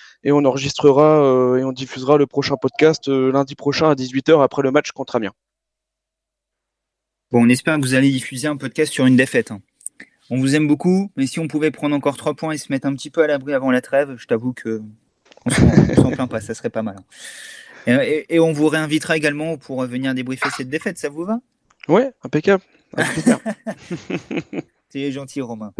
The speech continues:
Speaker 2: C'est, c'est sympa. Tu vas dire, non, non, allez vous faire foutre. Mais c'est, c'est bien. Tu, tu sais, euh, quand tu es accueilli, remercier l'hôte,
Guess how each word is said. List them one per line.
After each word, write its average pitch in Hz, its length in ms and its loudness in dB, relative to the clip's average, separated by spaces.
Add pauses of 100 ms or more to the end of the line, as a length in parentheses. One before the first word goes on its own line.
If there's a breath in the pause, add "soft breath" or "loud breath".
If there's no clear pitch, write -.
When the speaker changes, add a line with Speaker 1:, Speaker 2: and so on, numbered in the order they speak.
Speaker 2:
C'est, - 160 -16
c'est 117 280 -4
sympa. - 260 -8
Tu - 140 2
vas 175 420 0
dire, 139 140 -8
non, 165 140 -6
non, 190 120 0
allez 151 140 0
vous 135 100 -2
faire 127 180 -10
foutre. 139 360 -12 (340)
Mais 165 80 -2
c'est, - 220 -14
c'est - 160 -4
bien. 101 100 -10 (720 loud breath)
Tu, 117 200 -2
tu - 180 -4
sais, 151 300 4
euh, 117 280 2 (480)
quand 131 160 -8
tu - 180 -8
es 131 40 0
accueilli, 131 340 -2
remercier 127 480 -4
l'hôte, 135 320 -4